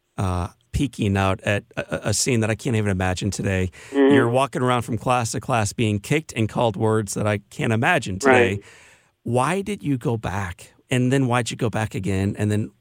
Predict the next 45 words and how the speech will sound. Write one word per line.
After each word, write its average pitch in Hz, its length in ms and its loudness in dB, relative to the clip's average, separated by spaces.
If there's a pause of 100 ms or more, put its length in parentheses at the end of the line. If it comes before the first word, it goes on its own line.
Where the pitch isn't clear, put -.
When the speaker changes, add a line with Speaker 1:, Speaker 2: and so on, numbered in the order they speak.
(200)
Speaker 1:
why'd 107 240 -4
you 285 80 6
Speaker 2:
Well, 285 100 8
Speaker 1:
go 269 120 4
back - 80 -2
again? 262 160 4
Speaker 2:
you 311 100 6
know, 277 320 2 (320)
I, 202 140 4 (760)
I, - 80 -2 (800)
I 254 140 4
had 311 280 2
a 202 60 2
right 208 380 2
to 185 100 -2
be 202 220 4
there, 196 360 4 (140)
and 170 320 4 (180)
the 170 80 4
more 226 360 2
they 220 160 4
wanted 208 380 4
to 160 60 -6
keep 208 240 -4
me 170 240 4
out, 170 300 2
the 165 60 0
more 170 360 2
I 165 100 2
was 151 260 2
determined 143 600 2 (280)
to 127 120 -2
complete - 600 0
my 143 180 2
mission, 131 420 2
Speaker 1:
<laughs> - 180 -10
Speaker 2:
which 143 260 4
was 139 180 2 (240)
to 110 280 0 (120)
go 165 140 4
to 190 80 4 (120)
school, 147 220 -2 (140)
go 180 160 4
to 180 260 -4 (160)
school, 107 340 2